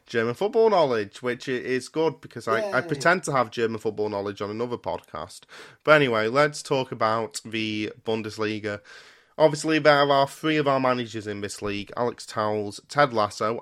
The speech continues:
Speaker 1: and myself. So let's talk about Alex Towles first, because I, I wanted him to do well. He was the, he was expected to come fifth with Werder Bremen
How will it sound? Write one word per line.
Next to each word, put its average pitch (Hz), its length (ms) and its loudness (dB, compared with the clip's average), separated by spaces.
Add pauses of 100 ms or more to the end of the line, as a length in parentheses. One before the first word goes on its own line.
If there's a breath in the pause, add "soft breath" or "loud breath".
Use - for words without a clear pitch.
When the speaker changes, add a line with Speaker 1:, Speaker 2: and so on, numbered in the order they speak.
Speaker 1:
and 104 300 -10
myself. 104 760 -4 (360 loud breath)
So 156 340 6
let's 170 480 0
talk 143 560 0
about 120 580 2 (140)
Alex 117 440 -2
Towles 104 680 -4
first, 98 480 -6
because 110 420 -4
I, 147 540 0 (300 loud breath)
I 135 80 2
wanted 151 340 2
him 151 380 -2
to 123 640 0
do 113 180 -2
well. 113 300 -2
He 113 420 -6 (180)
was 113 480 -2
the, 113 440 -6 (640)
he 135 100 -2
was 135 140 0
expected - 480 0
to - 80 -16
come 135 180 -4
fifth 117 400 -4
with 107 160 -6
Werder 101 220 -2
Bremen 98 420 -4